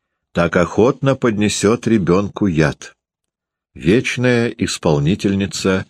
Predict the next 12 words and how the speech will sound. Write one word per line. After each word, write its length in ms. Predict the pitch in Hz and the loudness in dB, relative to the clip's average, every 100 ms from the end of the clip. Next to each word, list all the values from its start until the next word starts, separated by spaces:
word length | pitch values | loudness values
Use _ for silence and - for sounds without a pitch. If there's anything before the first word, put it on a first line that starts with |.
| _ _ _ | _ _ _
чужой 720 | - 78 71 73 82 80 - _ | -2 -2 2 2 2 0 -10 _
воли. 420 | - 64 69 65 - _ _ _ _ _ _ _ _ _ _ _ _ _ _ _ _ _ _ _ _ | -8 -2 -2 -2 -10 _ _ _ _ _ _ _ _ _ _ _ _ _ _ _ _ _ _ _ _
Алексей 360 | 82 85 185 | 0 2 2
Григорьевич 580 | 170 143 160 185 - - | 4 4 2 2 -2 -6
смотрел 540 | - - 104 101 139 151 | -8 -2 0 2 2 2
на 80 | 131 | 2
неё 480 | 113 110 127 131 - | 2 2 2 0 -2
внимательно 720 | 92 90 87 85 82 98 95 | 0 2 4 2 0 0 0
и 20 | 98 | 0
пытливо. 640 | 104 - 80 73 69 67 _ _ _ _ _ _ _ _ _ _ | -2 -2 -2 0 0 -4 _ _ _ _ _ _ _ _ _ _
Ему 340 | - 101 107 131 | 0 2 2 2
показалось, 800 | 123 - 107 117 127 120 - | 0 0 0 2 2 0 -4